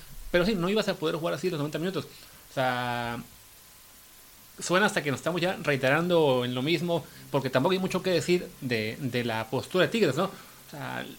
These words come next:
sí creo que en ese sentido hay que quitarse un poco la camiseta,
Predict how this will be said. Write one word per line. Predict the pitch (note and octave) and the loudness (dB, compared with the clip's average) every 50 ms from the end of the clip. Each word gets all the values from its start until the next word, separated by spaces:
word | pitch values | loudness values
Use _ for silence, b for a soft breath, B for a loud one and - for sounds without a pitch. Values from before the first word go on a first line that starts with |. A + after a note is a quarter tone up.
| - - - | -18 -16 -14
sí | - - - E3 | -8 -4 -4 -2
creo | E3+ F3 G3 G3 | -2 0 -2 -2
que | G3 F3+ | -2 -4
en | E3 | -6
ese | D#3 - - | -6 -6 -8
sentido | - - C#3+ C3+ D3+ E3 E3+ F#3 F#3+ F#3 B B B B B B B B B - - - - - | -8 -8 -4 -2 0 2 2 2 0 -2 B B B B B B B B B -20 -20 -20 -6 -2
hay | - C#3+ | 0 0
que | D#3+ F3 | 0 2
quitarse | E3 D3+ D#3+ C#3+ E3+ | 2 2 2 2 2
un | |
poco | D#3+ D#3 E3 | 0 2 2
la | D3+ C3+ | 4 4
camiseta, | B2+ B2 B2+ B2 - D#3+ E3 E3 E3 F3+ F#3 F#3 | 4 2 2 2 4 4 4 4 4 2 2 0